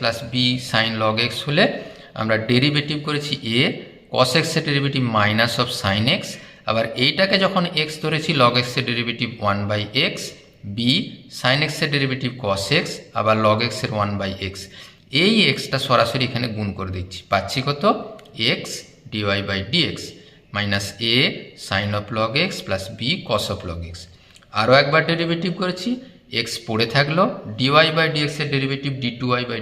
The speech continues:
d x square, x এর ডেরিভেটিভ তো ওয়ান, তাহলে dy by dx পড়ে থাকলো। এইটা ডেরিভেট-, যখন ডেরিভেটিভ হবে a, sin x এর ডেরিভেটিভ cos x, আবার সেই এটাকে x ধরেছি বলে log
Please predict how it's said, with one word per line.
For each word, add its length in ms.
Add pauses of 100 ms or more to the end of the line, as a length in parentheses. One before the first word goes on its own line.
d 20 (140)
x 40 (200)
square, 280 (720)
x 20 (140)
এর 140
ডেরিভেটিভ 340 (100)
তো 60 (120)
ওয়ান, 260
তাহলে 240
dy 60 (200)
by 160
dx 120 (140)
পড়ে 240
থাকলো। 240 (600)
এইটা 200 (120)
ডেরিভেট-, 380 (300)
যখন 200 (120)
ডেরিভেটিভ 420 (100)
হবে 140 (240)
a, 20 (560)
sin 220 (100)
x 40 (100)
এর 120
ডেরিভেটিভ 340 (120)
cos 200 (180)
x, 20 (600)
আবার 220 (120)
সেই 140 (140)
এটাকে 260 (120)
x 40 (180)
ধরেছি 340
বলে 120 (480)
log 140